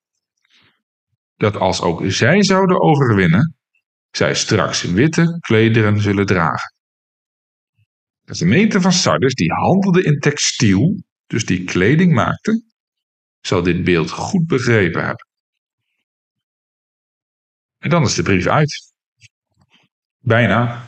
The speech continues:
Er volgt nog een slotwoord. "Die oren heeft, die horen wat de Geest tot de gemeenten zegt."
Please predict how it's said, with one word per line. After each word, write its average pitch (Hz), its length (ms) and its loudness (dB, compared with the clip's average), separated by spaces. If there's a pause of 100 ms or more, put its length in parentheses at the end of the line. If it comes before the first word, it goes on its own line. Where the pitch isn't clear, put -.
Er 104 100 0
volgt 160 220 4
nog 117 100 2
een 113 80 2
slotwoord. 110 680 2 (880)
"Die - 340 -4
oren 185 560 4
heeft, 143 460 2
die 117 180 4
horen 101 500 2
wat 92 140 0
de 80 100 -4
Geest 165 580 0
tot - 140 -6
de 87 60 -6
gemeenten 101 580 0
zegt." - 540 -4